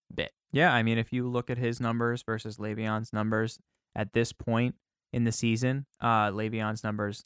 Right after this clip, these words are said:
Speaker 2: last season up to this point, Connor kills him in every category. I
Speaker 1: Yep.
Speaker 2: mean, there's absolutely no doubt that he has filled the shoes and then some of, of Bell.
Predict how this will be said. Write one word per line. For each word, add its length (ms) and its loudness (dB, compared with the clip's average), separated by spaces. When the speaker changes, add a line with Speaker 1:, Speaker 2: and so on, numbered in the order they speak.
Speaker 2:
last 340 0
season 360 2
up 160 -2
to 100 0
this 180 0
point, 360 -2
Connor 300 4
kills 320 0
him 140 0
in 60 0
every 200 -2
category. 540 -2
I 60 -2
Speaker 1:
Yep. 80 2
Speaker 2:
mean, 280 0
there's 320 2
absolutely 460 0
no 240 2
doubt 360 0
that 100 -6
he 200 -4
has 220 -4
filled 240 0
the 60 -4
shoes 440 -2
and 220 -2
then 180 0
some 260 -2
of, 160 -6
of 220 -4
Bell. 260 0